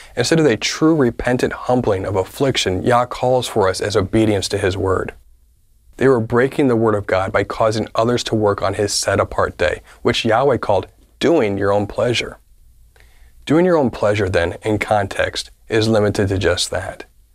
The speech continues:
Thus, Isaiah is not adding to the Word of God here or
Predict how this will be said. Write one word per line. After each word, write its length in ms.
Thus, 320
Isaiah 320
is 80
not 240
adding 320
to 100
the 80
Word 120
of 120
God 260
here 180
or 220